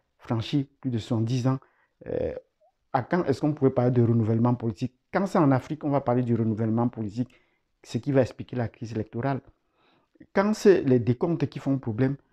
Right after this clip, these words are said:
on va également voir une crise électorale, donc une, une mauvaise, une mauvaise gouvernance, ou, euh, des systèmes d'institutions qui ne fonctionnent pas à merveille. Donc, aux États-Unis, nous sommes en train de traverser une crise post-électorale qu'il faudra suivre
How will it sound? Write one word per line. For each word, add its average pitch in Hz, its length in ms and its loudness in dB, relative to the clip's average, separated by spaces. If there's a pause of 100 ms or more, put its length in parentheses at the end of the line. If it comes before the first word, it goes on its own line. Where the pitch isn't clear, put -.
(220)
on 147 140 -2
va 151 200 2
également 127 380 4
voir 131 300 2
une 135 200 4
crise 127 300 -4
électorale, 123 520 0
donc 135 220 4
une, 151 200 0 (400)
une 165 440 4 (160)
mauvaise, 139 540 4
une 165 300 4
mauvaise 147 460 6
gouvernance, 113 680 0 (540)
ou, 160 260 0
euh, - 220 4
des 131 180 4
systèmes 180 680 -2
d'institutions 135 520 2
qui 147 120 -4
ne 131 80 4
fonctionnent 127 420 0
pas 123 120 -6
à - 100 -10
merveille. 104 420 -4 (540)
Donc, 139 280 0
aux 139 80 0
États-Unis, 147 480 4
nous 160 80 6
sommes 135 160 -2
en 113 80 2
train 127 120 -4
de 123 80 2
traverser 110 460 -4
une 135 140 0
crise 127 280 -4 (120)
post-électorale 110 680 -8 (440)
qu'il 165 100 -6
faudra 127 320 -2
suivre 127 520 -4